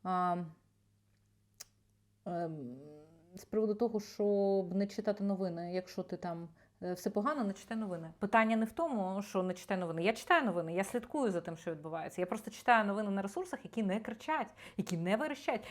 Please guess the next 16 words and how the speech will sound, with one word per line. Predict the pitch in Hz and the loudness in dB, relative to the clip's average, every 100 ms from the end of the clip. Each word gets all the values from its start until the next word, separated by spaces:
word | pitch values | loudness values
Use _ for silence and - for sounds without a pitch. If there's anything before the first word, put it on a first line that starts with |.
| - | -8
які | 202 233 | 4 6
на | 220 | 8
тебе | 240 | 6
не | 196 220 | 6 8
вивалюються, | 254 269 392 415 320 254 - 269 | 8 8 8 8 8 4 2 4
як | 262 254 - - - - - | 4 2 -4 -14 -16 -8 8
«піздець, | 359 247 220 330 403 415 - - | 10 10 10 12 12 12 12 6
все | - 349 370 | 2 6 10
пропало». | 359 359 359 349 320 202 165 170 - - - | 12 12 12 12 12 10 8 2 -8 -20 6
Але | 190 208 240 359 247 175 160 | 12 12 12 8 6 4 0
YouTube | 175 - 285 440 | -4 -4 -4 0
виглядає | 226 202 185 180 | 0 0 2 4
таким | 175 - 180 | 4 0 -6
чином, | - 294 311 180 | -6 -8 -6 -4
що | 185 | 0
там | 185 185 | 0 0